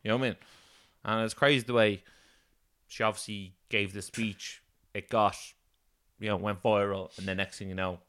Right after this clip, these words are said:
she's a global icon. And, like, people are like, every day, "What's Greta doing?"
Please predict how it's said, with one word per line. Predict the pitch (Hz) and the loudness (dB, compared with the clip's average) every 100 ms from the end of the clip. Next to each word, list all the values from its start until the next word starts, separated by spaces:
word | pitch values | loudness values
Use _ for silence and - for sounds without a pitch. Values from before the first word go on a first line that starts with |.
| _ _ | _ _
she's | - - 95 95 | -18 -16 -14 -8
a | |
global | 104 101 101 98 | 2 4 4 0
icon. | 104 104 82 - _ _ _ _ _ _ - | -2 -4 -10 -12 _ _ _ _ _ _ -12
And, | |
like, | 92 - _ | -12 -14 _
people | - 104 101 | -12 -6 -6
are | |
like, | 90 87 _ _ _ - | -6 -10 _ _ _ -4
every | 98 98 | -2 2
day, | 95 92 | 2 0
"What's | 107 - | -4 -2
Greta | 156 117 | -2 0
doing?" | 117 101 | 0 0